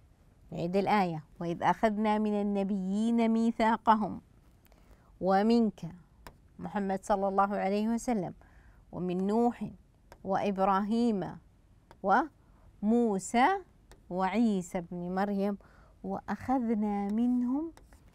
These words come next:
ميثاقا غليظا". إذن هم، أحسنتم، هؤلاء هم أولي العزم من الرسل، وهنا الدليل على أن عيسى ابن مريم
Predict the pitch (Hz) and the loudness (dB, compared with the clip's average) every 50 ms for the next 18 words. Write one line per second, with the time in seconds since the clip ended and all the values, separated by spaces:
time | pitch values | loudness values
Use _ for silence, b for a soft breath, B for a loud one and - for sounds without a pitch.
0 | b b b b - - 180 175 175 170 170 170 - 202 214 226 233 240 240 247 | b b b b -12 -8 -6 -4 -4 -4 -6 -6 -6 -6 -6 -4 -4 -4 -4 -6
1 | 240 - - 247 240 226 226 220 214 226 220 233 233 226 214 190 175 180 180 180 | -4 -2 -2 -2 0 0 -2 0 0 0 0 0 0 -2 -2 -4 -4 -6 -8 -10
2 | - - 208 214 214 220 226 226 220 233 262 302 339 320 - _ - - _ _ | -8 -6 -4 -2 0 0 0 0 0 2 2 2 0 0 -6 _ -20 -20 _ _
3 | _ _ _ _ _ - - - _ - - - _ - - - - - - - | _ _ _ _ _ -20 -20 -20 _ -20 -20 -20 _ -20 -20 -20 -20 -20 -14 -4
4 | - - 190 - - - - - 233 233 220 196 185 - 202 190 180 175 175 175 | 0 0 0 0 -4 -4 0 2 4 4 4 2 -2 -2 -4 -4 -2 -2 -4 -6
5 | 175 185 - b b b b b b b b b b - - - 226 214 202 - | -8 -10 -12 b b b b b b b b b b -20 -4 0 2 2 4 4
6 | 202 214 208 202 202 202 202 202 196 - - 208 208 196 196 180 175 180 190 196 | 2 0 2 0 0 -2 -4 -6 -6 -4 -4 -4 -2 -2 -2 -2 -2 -2 -2 -2
7 | 185 - - 196 180 - 190 202 196 180 175 180 185 - - 190 180 180 175 180 | -2 -4 -6 -6 -4 -4 -4 -2 -2 -2 -2 -2 -2 -2 -2 -2 -2 -2 -2 -2
8 | 180 180 180 180 175 - - - - - - - - 214 208 196 190 190 190 - | -4 -4 -6 -8 -10 -14 -20 -20 -20 -20 -16 -8 -4 -2 -2 0 -2 -2 -2 -4
9 | - 196 175 - 190 180 175 175 170 165 175 175 180 160 175 190 180 170 175 202 | -4 -4 -2 -4 -4 -2 -2 -2 -2 -2 -2 -4 -4 -2 -2 -2 -2 -2 -2 -2
10 | 247 233 - 240 208 208 208 196 202 202 196 196 190 196 196 196 196 | -2 0 0 0 0 0 -2 -2 -2 -2 -2 -2 -4 -4 -4 -4 -6